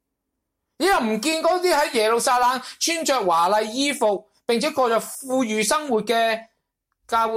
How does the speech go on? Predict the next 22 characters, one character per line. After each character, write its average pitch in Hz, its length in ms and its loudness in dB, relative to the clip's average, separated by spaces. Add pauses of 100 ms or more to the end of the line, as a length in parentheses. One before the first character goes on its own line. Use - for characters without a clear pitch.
嘅 220 240 0
領 208 240 0
袖， 180 360 0 (340)
嗰 233 240 2
啲 349 200 2
人 196 140 0
係 226 140 0
認-， 233 260 0 (140)
願 226 240 -4
意 277 180 -2
認 240 320 0
罪 240 160 2 (180)
悔 269 240 0
改， 226 380 2 (180)
並 220 140 0
且 269 100 2
接 262 140 -2
受 214 120 0
他 294 220 2
們 196 140 0
的 240 80 2
洗 240 120 0